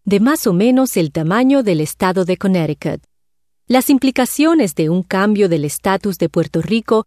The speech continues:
son muy importantes tanto para Puerto Rico como para los Estados Unidos. Como usted a lo mejor ya lo sabía, los puertorriqueños no son inmigrantes al crisol estadounidense. Actualmente,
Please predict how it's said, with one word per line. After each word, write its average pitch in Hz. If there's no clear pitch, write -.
son 311
muy 277
importantes 202
tanto 175
para 156
Puerto 208
Rico 165
como 196
para 180
los 165
Estados 185
Unidos. 160
Como 180
usted 202
a 190
lo 156
mejor 180
ya 170
lo 180
sabía, 220
los 247
puertorriqueños 262
no 254
son 269
inmigrantes 185
al 196
crisol 202
estadounidense. 165
Actualmente, 190